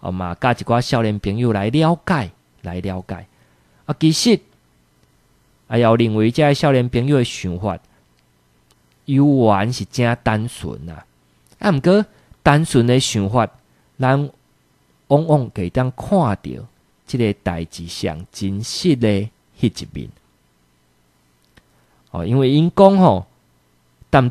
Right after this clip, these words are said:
中国嘛袂当挂咱的国旗啊。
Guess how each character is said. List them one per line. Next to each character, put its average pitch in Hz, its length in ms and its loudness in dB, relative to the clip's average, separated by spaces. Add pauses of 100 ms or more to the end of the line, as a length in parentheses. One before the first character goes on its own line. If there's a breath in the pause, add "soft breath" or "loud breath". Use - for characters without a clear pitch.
(160)
中 165 340 6
国 147 340 2
嘛 98 200 0
袂 92 160 -2
当 143 240 0
挂 131 240 4
咱 120 160 0
的 107 100 0
国 - 240 -2
旗 - 220 -16
啊。 - 120 -18